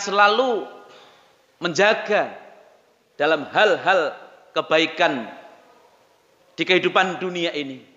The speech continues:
Jangan sampai adanya waktu yang rotasinya sudah terbilang cepat,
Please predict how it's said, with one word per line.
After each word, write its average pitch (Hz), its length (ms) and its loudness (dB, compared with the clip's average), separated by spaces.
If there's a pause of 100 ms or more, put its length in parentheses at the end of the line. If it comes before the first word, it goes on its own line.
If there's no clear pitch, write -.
(380)
Jangan 170 240 2
sampai 208 400 4 (640)
adanya 170 400 2
waktu 214 680 0 (720)
yang 160 240 2
rotasinya 214 1000 2 (760)
sudah 175 320 -2
terbilang 202 800 0 (400)
cepat, 220 360 -2